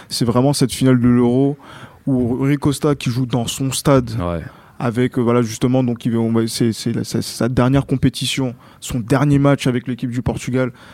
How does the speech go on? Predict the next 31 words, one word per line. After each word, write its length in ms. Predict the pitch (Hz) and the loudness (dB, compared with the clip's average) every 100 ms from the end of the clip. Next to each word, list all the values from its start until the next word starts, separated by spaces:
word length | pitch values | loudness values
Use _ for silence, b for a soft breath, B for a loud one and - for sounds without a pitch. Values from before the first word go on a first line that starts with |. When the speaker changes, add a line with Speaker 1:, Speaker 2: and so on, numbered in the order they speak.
| B | B
Speaker 1:
c'est 200 | - - | -2 4
la 100 | 143 | 6
finale. 500 | - 147 143 139 110 - b b | 6 2 2 2 0 -8 b b
C'est, 340 | - - 147 147 | -8 -2 4 6
euh, 440 | 139 131 127 120 | 8 8 8 6
donc 240 | 117 127 - | 4 0 -2
il 60 | 110 | -4
faut, 320 | - 127 120 | 2 4 4
et 440 | 123 117 123 120 | 4 4 2 2
c'est 140 | 117 131 | 0 2
le 100 | 123 | 2
premier 280 | - 151 147 | 2 2 2
titre 360 | 170 - 143 | 0 2 0
que, 120 | - | 4
voilà, 260 | 131 123 127 | 4 6 4
que 120 | - | 2
ton 160 | 123 127 | 2 2
pays 200 | 139 135 | 6 6
atteint. 340 | 131 156 147 165 B B B B B B B - - | 6 2 0 -2 B B B B B B B -20 -14
Tu 140 | - 139 | -2 2
perds. 340 | 156 165 165 123 B B 135 | 6 6 6 0 B B -4
Et 60 | |
les 140 | 127 127 | 0 4
larmes 420 | 143 180 151 135 | 6 6 6 4
de, 160 | 131 | 2
de, 220 | 127 131 123 | 4 2 2
de 100 | 123 | 2
Rui 120 | 127 | 2
Costa 300 | - 127 143 | 2 2 2
ce 140 | 131 131 | 2 4
jour-là, 440 | 123 127 143 143 | 6 6 6 2